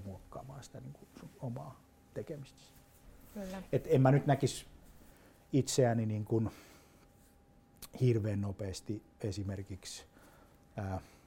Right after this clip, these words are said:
Speaker 1: Sanomalehtien liiton spokesmanina. <laughs> Eikä nää nekään, eikä, eikä, eikä kukaan, eikä siinä ole mitään järkeä lähteä yksi, kaksi niinku sen tyyppiselle niinku alalle. Mieluummin pysyy tässä digitaalisessa maailmassa.
Speaker 2: Mut onko sulle henkilökohtaisesti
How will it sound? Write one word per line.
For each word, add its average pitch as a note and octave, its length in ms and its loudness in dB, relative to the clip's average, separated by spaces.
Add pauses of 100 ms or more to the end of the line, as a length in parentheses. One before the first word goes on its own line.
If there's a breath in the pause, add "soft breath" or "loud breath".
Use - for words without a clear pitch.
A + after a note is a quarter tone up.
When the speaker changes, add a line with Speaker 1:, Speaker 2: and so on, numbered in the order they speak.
(720 loud breath)
Speaker 1:
Sanomalehtien G#2 1000 -2
liiton G2+ 540 -4 (640)
spokesmanina. C#3 640 -8 (1200 loud breath)
<laughs> - 600 -6
Eikä C3 200 10
nää C3+ 180 10
nekään, A#2 380 4
eikä, A#2+ 260 0
eikä, B2+ 240 4
eikä B2+ 160 6
kukaan, A#2 380 8
eikä A2 160 -2
siinä B2+ 140 4
ole C3 40 4
mitään C3+ 220 6
järkeä C3 360 8
lähteä A2+ 260 -14
yksi, B2 160 -16
kaksi - 200 -12
niinku A#2 160 -6
sen A2 160 -8
tyyppiselle C3 440 -16
niinku C3 240 -14
alalle. - 260 -20 (600 loud breath)
Mieluummin A2 320 -4
pysyy A2+ 220 -4
tässä - 180 -8
digitaalisessa A2+ 520 -8
maailmassa. - 360 -20 (840 loud breath)
Speaker 2:
Mut G#3 100 -2
onko G#3+ 120 -4
sulle A#3 260 -2
henkilökohtaisesti F3+ 1000 -6